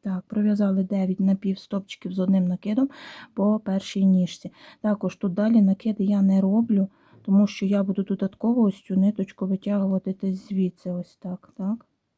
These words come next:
щоб не було дирочки. І так воно буде імітувати один стовпчик з одним накидом, так. Так, треба зараз тут і знайти,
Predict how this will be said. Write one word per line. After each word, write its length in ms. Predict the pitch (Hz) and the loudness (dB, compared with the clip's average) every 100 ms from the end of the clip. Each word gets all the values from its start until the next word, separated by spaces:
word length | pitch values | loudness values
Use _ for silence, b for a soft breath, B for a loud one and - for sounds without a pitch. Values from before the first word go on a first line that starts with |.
| _ _ | _ _
щоб 160 | 190 | 0
не 120 | 190 | 2
було 260 | 190 196 196 | 2 2 2
дирочки. 560 | 185 180 170 170 - - b b b b b b - | 2 0 -4 -10 -16 -18 b b b b b b -4
І 320 | 196 196 190 | 2 4 2
так 220 | - 240 214 | 0 -4 2
воно 220 | 202 196 - | 4 4 0
буде 360 | 185 196 202 208 | -2 -2 -2 0
імітувати 800 | 202 190 190 190 208 226 214 196 - _ | 4 4 2 0 0 0 -2 -4 -6 _
один 300 | 208 202 190 | -4 0 0
стовпчик 580 | - 220 214 - 208 _ _ _ _ _ _ - | -2 -6 -6 -10 -10 _ _ _ _ _ _ -8
з 40 | |
одним 280 | 196 202 196 | 0 4 4
накидом, 520 | 190 - 175 170 170 | 2 0 -6 -4 -6
так. 380 | - 190 214 - _ _ _ _ _ _ _ _ | -6 -8 -8 -16 _ _ _ _ _ _ _ _
Так, 180 | 208 196 | -12 -10
треба 340 | - 202 208 | -8 -6 -4
зараз 280 | 196 190 190 | -2 -4 -4
тут 240 | - 226 | -10 -10
і 80 | 190 | -6
знайти, 500 | 196 190 196 - 202 | -2 -2 -2 -4 -4